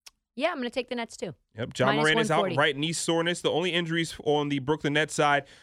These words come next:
Speaker 2: you have Goran Dragic, who's doubtful. Uh, Goran has played some real good minutes for them. And then you have Seth Curry, who's questionable with the ankle sprain. I didn't think the ankle sprain was as, as serious as people were saying,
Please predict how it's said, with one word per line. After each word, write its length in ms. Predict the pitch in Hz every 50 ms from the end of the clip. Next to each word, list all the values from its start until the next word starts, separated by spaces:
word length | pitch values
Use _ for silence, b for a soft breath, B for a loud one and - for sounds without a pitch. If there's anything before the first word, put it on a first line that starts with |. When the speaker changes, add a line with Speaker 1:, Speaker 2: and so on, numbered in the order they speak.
| b b b
Speaker 2:
you 160 | 131 139 147
have 120 | 139 135 123
Goran 340 | 117 127 139 160 175 165 147
Dragic, 380 | 131 151 147 151 143 147 139 -
who's 180 | - 139 113
doubtful. 540 | 104 - 131 104 104 - - - 117 131 165 - _ _ _ _ -
Uh, 100 | 113 110
Goran 380 | 107 101 113 113 120 131 143 143
has 260 | 135 127 135 131 139 127 - -
played 220 | - - 123 139
some 200 | - 139 127 113 - - _ _ _
real 160 | 117 107 143
good 140 | 160 170 156
minutes 220 | 170 196 196 -
for 100 | - 135
them. 180 | 123 123 123 123 b b b b b
And 100 | b 127
then 80 | 165 190
you 60 | 185
have 100 | 160 147
Seth 220 | - 175 165 165 -
Curry, 180 | - 160 151
who's 140 | 143 131 -
questionable 400 | - - 151 147 - 147 135 131
with 80 | 127 123
the 80 | 120
ankle 180 | 131 135 - 113
sprain. 260 | - - 113 107 107
I 120 | 117 160
didn't 160 | 208 220 - -
think 100 | 143 127
the 60 | 123
ankle 180 | 120 123 - 120
sprain 220 | - - 117 110
was 100 | 104 104
as, 220 | 107 101 95 - - _ -
as 120 | - 110 -
serious 320 | - - 131 131 127 110
as 80 | 113 107
people 280 | - 135 123 - -
were 60 | 107 104
saying, 320 | - 170 170 175 180 175